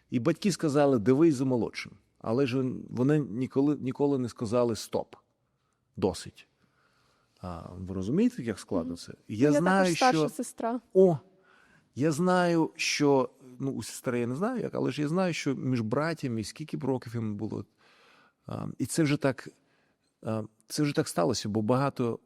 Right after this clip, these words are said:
Speaker 1: разів, багато випадків, коли старший, а, опікує молодшого. Ну, це нормально,
Speaker 2: Мгм.
Speaker 1: природно.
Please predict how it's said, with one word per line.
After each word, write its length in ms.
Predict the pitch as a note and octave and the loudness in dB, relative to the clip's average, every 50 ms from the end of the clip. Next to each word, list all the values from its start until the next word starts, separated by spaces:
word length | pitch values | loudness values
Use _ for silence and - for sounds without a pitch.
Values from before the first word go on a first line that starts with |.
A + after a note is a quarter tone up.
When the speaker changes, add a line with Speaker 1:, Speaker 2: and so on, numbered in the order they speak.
| _ - | _ -6
Speaker 1:
разів, 720 | G#2+ G#2 G#2 A2+ G#2 G2 A2+ C#3+ E3+ F3+ F#3 E3+ - - - | -4 -2 0 0 0 0 0 0 0 0 -2 -4 -6 -8 -6
багато 560 | A2+ A#2 A2 G#2+ G#2+ G#2+ G#2 - - G#2 G2+ G2+ | -4 -4 -2 -2 -2 -4 -6 -6 -8 -8 -8 -8
випадків, 640 | F#2+ F#2 A#2 E3 D#3+ - G3 - - - C#3+ C#3 - | -6 0 0 0 2 2 -2 -4 -4 -4 -4 -4 -4
коли 460 | - - A#2+ A2+ A2+ A#2 A2+ A2+ G#2 - _ _ _ _ _ _ _ _ _ _ _ _ _ _ | -4 -2 0 2 2 2 2 0 0 -4 _ _ _ _ _ _ _ _ _ _ _ _ _ _
старший, 840 | - - - - D3 C3 D3+ D#3 D#3 - - - E3 E3 E3 E3 D#3+ _ _ _ _ _ _ _ _ _ _ _ _ _ - | -18 -16 -4 0 2 2 2 2 0 0 -2 0 0 0 0 -2 -4 _ _ _ _ _ _ _ _ _ _ _ _ _ -14
а, 260 | - G1+ G1+ G1+ G1+ G1+ G1+ - - | -12 -10 -10 -10 -10 -12 -12 -14 -14
опікує 720 | - G1+ G1+ G1+ G2+ - - A2 - - - C#3 D3 C#3+ | -14 -14 -12 -12 -14 -10 -10 -10 -8 0 4 6 6 6
молодшого. 580 | B2+ B2 A#2+ A2+ F#2+ F#2 - - G2+ F#2 F#2+ - _ _ _ _ | 6 6 4 4 2 0 -4 -8 -12 -14 -18 -20 _ _ _ _
Ну, 60 | G#2 | -12
це 140 | - - C#3 | -6 -4 -2
нормально, 480 | B2+ B2+ B2 G#2+ F#2+ E2 D2+ D2+ D2+ - _ _ - | 0 0 0 -2 -2 -4 -8 -12 -18 -20 _ _ -18
Speaker 2:
Мгм. 120 | C4+ A#3+ C4+ C4+ - _ _ _ _ _ _ _ | -16 -16 -16 -20 -20 _ _ _ _ _ _ _
Speaker 1:
природно. 640 | - B2 A#2+ A#2+ B2 A#2+ G#2 F2 F#2+ F2+ - G2 | -2 0 2 4 4 2 2 0 -2 -8 -14 -16